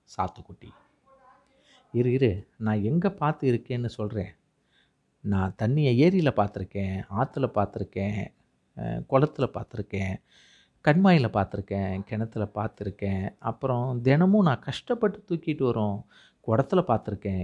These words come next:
என்று ஆதங்கத்தோடு சொன்னாள் அர்ச்சனா. "அம்மா, நீங்க பேசுறது கேட்க எனக்கு டைம் இல்ல. நான் சாப்பிட்டு போய் ஹோம்வொர்க் பண்ண போறேன். மிஸ் வேற எங்களை மழை எப்படி வருதுன்னு எழுதிட்டு வர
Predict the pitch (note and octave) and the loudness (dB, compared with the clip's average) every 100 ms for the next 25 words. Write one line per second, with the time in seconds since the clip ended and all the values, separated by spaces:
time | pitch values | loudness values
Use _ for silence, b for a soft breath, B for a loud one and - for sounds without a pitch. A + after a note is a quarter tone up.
0 | G2+ G2 F#2+ G2+ A2 - _ - G2+ A2+ | -2 -2 -2 -4 -6 -10 _ -4 0 0
1 | D3 C#3+ - A#2+ A#2+ G#2+ F#2 F2 - - | 0 0 0 0 0 -2 0 0 -2 -10
2 | - - F#2 E2 - _ _ _ - A2 | -12 -10 -10 -10 -12 _ _ _ -10 -4
3 | G#2 B2+ B2+ A#2+ - E3+ F3 E3 C#3 A2 | 0 2 2 0 0 -2 -2 -2 2 2
4 | G#2 A2+ - b b b b _ _ - | 2 0 -6 b b b b _ _ 2
5 | F#3 - F3 B2 A2+ G#2+ G#2 B2 F#3+ E3+ | 2 2 0 0 0 -6 -4 -2 0 0
6 | G#2+ - - _ - G#2 G2+ A2 C#3 - | -2 -4 -12 _ -6 -4 -4 -2 -2 -2
7 | B2 A#2+ A#2+ B2+ E3 D3+ - G#2 F#2+ - | 0 2 2 2 2 2 -2 -6 -6 -6
8 | - - - _ _ - B2+ - B2+ A#2+ | -8 -10 -16 _ _ -6 -6 0 2 4
9 | B2 A#2+ A#2 A2+ G#2+ A2+ C#3+ C#3 A2+ - | 4 2 2 2 2 4 4 4 2 2
10 | E3 D3+ C#3 C#3+ E3+ D#3+ B2+ B2+ B2 A#2 | 2 4 4 4 2 4 4 2 -2 0
11 | G2+ | 0